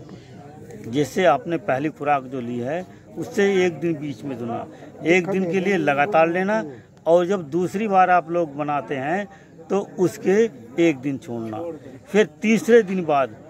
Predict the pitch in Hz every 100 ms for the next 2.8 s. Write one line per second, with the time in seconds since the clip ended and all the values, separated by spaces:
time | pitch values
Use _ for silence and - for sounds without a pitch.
0 | - - - - 147 165 139 196 165 185
1 | 220 175 170 147 139 - 147 139 131 113
2 | 131 160 202 - - - - 226